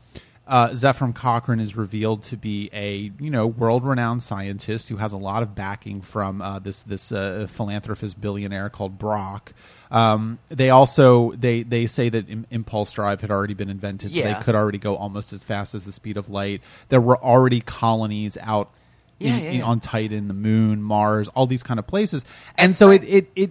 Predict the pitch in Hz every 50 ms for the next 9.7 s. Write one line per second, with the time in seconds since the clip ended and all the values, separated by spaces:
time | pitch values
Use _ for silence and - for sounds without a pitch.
0 | - _ 185 185 165 139 131 123 165 175 208 214 208 214 180 - - - 147 156
1 | 143 - - - 147 135 131 131 - - 123 117 113 110 113 131 127 - - 147
2 | 131 123 117 113 - - - - _ _ _ _ _ _ _ _ _ 135 131 135
3 | - - - 139 123 120 101 107 110 113 120 123 127 127 110 113 110 110 104 -
4 | - 110 107 104 - 120 120 110 - 120 113 95 - - - 139 127 131 123 -
5 | 113 110 107 104 104 - 120 117 - 120 110 127 143 131 - - 117 113 110 107
6 | - 110 104 104 - - - 202 208 190 156 - - 131 - 147 131 131 123 -
7 | - - 151 135 131 123 - - - _ - - _ _ _ _ 139 127 139 156
8 | 165 165 143 156 139 127 131 131 131 120 127 127 117 117 117 113 110 110 117 135
9 | 143 175 214 196 156 120 110 104 110 107 107 107 110